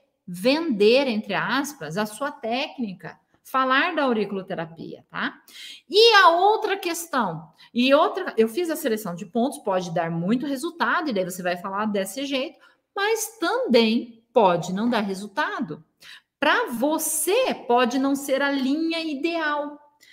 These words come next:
E aí, o que eu vou pedir pra você? Tudo que acontecer durante essa semana, escreve pra você me contar na próxima consulta, porque aí eu tenho outras abordagens,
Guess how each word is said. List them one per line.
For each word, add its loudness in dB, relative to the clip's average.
E 4
aí, 4
o 2
que -6
eu 0
vou -2
pedir -8
pra -4
você? -8
Tudo 4
que 2
acontecer 2
durante -2
essa -10
semana, -4
escreve 0
pra 0
você -2
me -2
contar 0
na -2
próxima -2
consulta, -8
porque 0
aí 6
eu 2
tenho 2
outras 8
abordagens, 2